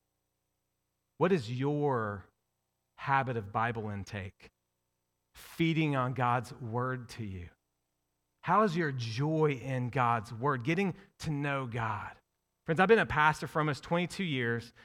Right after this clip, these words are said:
and there's a massive difference when someone's in my office and I'm counseling them, someone who, who's sitting there and they cling to God's word and they're fighting for truth, maybe in suffering or sin or struggle, but they're clinging to God's word. That is massively different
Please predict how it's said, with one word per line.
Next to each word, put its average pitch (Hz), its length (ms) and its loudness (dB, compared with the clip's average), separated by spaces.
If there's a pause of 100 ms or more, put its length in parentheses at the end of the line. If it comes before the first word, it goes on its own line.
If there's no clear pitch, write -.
(140)
and 156 80 2
there's 190 180 6
a 156 140 4
massive 160 800 4
difference 160 440 4
when 143 80 -2
someone's 185 300 0
in 196 80 4
my 185 100 8
office 151 420 4
and 160 60 2
I'm 135 100 0
counseling 190 640 2
them, 131 220 0 (240)
someone 208 340 6
who, 196 220 6 (220)
who's 185 140 4
sitting 214 280 8
there 190 100 8
and 175 80 4
they 175 100 6
cling 254 580 6
to 262 120 6
God's 262 380 10
word 269 400 12 (180)
and 214 100 8
they're 196 100 10
fighting 277 540 10
for 269 140 6
truth, 262 300 4
maybe 254 280 10
in 214 80 6
suffering 269 640 8
or 202 80 4
sin 294 400 8
or 226 80 4
struggle, 269 480 6 (140)
but 233 140 10
they're 226 100 10
clinging 294 600 4
to 277 100 2
God's 285 300 10
word. 277 160 8 (180)
That 262 200 10
is 165 60 0
massively 277 800 10
different 208 560 6